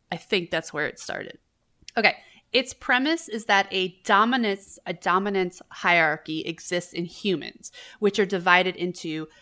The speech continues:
dominant, which are the alphas, neutral, the betas, and the submissive, the omegas. This hierarchy determines how people interact with one another in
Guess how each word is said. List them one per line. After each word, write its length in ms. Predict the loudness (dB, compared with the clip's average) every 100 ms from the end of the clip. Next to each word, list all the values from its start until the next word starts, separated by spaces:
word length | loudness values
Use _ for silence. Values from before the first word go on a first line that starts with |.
| _ -16 0
dominant, 680 | 2 4 2 -2 -6 -14 _ _ -14
which 160 | -10 -8
are 40 |
the 160 | -8 -4
alphas, 600 | -4 -4 -8 -8 -8 -10 -20 _ _
neutral, 880 | -6 -2 0 -2 -2 -4 -4 -8 _ _ _
the 140 | -10 -8
betas, 600 | -4 -4 -4 -8 -10 -14 _ _
and 160 | -4 -2
the 80 | -2
submissive, 1000 | -2 -2 -2 0 -2 -2 -10 -12 -20 -20 _ _ _ _ _ -4
the 120 | -2
omegas. 760 | -2 -4 -6 -8 -16 -18 -20 _ _ 0
This 180 | 0 2
hierarchy 580 | 2 4 4 2 -6 -8
determines 580 | -10 -6 -4 -2 -4
how 160 | -4 -4
people 360 | -4 -6 -6 -4
interact 540 | -4 0 2 2 0
with 140 | -12 -8
one 120 | -6
another 420 | -4 -4 -4 -6
in 340 | -6 -10 -12